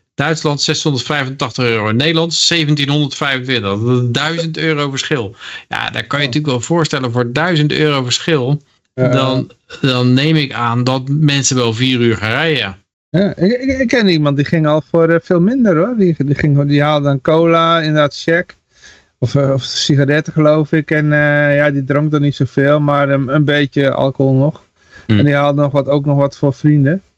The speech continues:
Speaker 2: En vlees, oh ja, vlees haalde die ook nog. Maar
Speaker 1: In
Speaker 2: dat, voor hem
Speaker 1: Duitsland.
Speaker 2: was dat, eh, vijftig kilometer rijden. Dus dat is vanaf, eh,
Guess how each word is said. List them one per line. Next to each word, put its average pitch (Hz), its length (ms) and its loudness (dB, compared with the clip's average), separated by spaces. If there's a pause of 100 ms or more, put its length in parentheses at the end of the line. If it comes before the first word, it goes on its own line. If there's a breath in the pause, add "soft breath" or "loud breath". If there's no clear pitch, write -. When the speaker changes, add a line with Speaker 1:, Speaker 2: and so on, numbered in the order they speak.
(180)
Speaker 2:
En 147 160 0
vlees, 196 400 2
oh 165 140 2
ja, 156 180 2
vlees - 340 -2
haalde 143 260 2
die 139 140 2
ook 147 100 2
nog. 107 380 0 (320)
Maar 147 100 2
Speaker 1:
In 160 80 2
Speaker 2:
dat, 110 80 -2
voor 170 100 0
hem 175 140 2
Speaker 1:
Duitsland. - 0 -
Speaker 2:
was 185 160 0
dat, - 180 -4
eh, 185 180 4
vijftig 180 360 -2
kilometer 160 460 2
rijden. 131 420 0
Dus 120 180 -4
dat 131 120 0
is 127 160 -8
vanaf, 139 400 -2
eh, 143 300 2